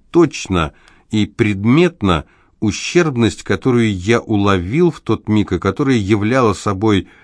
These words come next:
явное отсутствие или явную ошибку, или явную недостаточность, но не знаю, каким с-,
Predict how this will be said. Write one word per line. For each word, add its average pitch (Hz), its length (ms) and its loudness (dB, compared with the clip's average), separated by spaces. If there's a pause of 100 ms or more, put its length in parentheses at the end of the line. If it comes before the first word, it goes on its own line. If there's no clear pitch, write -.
(160)
явное 95 560 0
отсутствие 113 520 -2
или 98 260 -2
явную 85 580 0
ошибку, - 480 -2
или 92 260 -2
явную 85 760 0
недостаточность, 98 1160 -4
но 120 340 0 (500)
не 92 200 0
знаю, 117 480 0
каким 87 500 -4
с-, - 360 -20